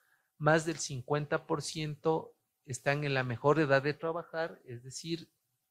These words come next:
que integran, eh, una mano de obra importante, pero además son jóvenes, porque el Ecuador atraviesa una situación de bono demográfico que significa que nunca antes en la historia del país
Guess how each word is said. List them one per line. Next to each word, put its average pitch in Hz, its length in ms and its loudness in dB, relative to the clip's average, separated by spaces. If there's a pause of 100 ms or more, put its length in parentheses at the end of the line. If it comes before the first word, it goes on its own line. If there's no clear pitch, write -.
(140)
que - 320 -6
integran, 147 760 0 (680)
eh, - 240 -14
una 131 280 -2
mano 127 280 2
de 131 80 0
obra 139 200 2
importante, 156 760 0 (320)
pero 160 100 6
además 160 240 8
son 143 160 -2
jóvenes, 113 640 6 (440)
porque 147 240 -2
el 170 60 4
Ecuador 170 420 6
atraviesa 147 680 0
una 139 320 -2
situación 139 560 -4
de 139 80 2
bono 143 300 0
demográfico 160 840 -2
que 131 160 -8
significa 160 880 -4 (460)
que 135 120 0
nunca 175 440 2
antes 170 500 -4
en 120 140 -8
la 117 100 -12
historia 156 540 2
del 147 180 -2
país 156 480 -4